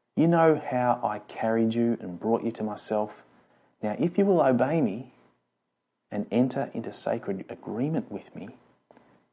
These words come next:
you will be my special people, my kingdom of priests, my holy nation. Everything and everyone on earth belongs to me, but I'm choosing you."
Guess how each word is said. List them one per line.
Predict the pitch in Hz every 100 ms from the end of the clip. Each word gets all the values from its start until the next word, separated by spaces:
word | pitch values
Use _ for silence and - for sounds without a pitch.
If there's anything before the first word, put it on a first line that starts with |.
| _
you | 113
will | 131 131
be | 120
my | 107 101
special | - 120 123 135
people, | - 101 95 - - - _ _
my | 92 92
kingdom | - 131 131 123
of | 110 -
priests, | - 117 104 - - - - - -
my | 95
holy | - 110 107
nation. | 98 101 - - - - - - - _
Everything | 123 156 165 180 180 180 -
and | 123 113
everyone | 127 127 127
on | 120
earth | 117 -
belongs | 110 117 123 -
to |
me, | 95 95 107 _ _ _ _ _ _ -
but | 98
I'm | 127
choosing | 131 110 98 95
you." | 95 104 -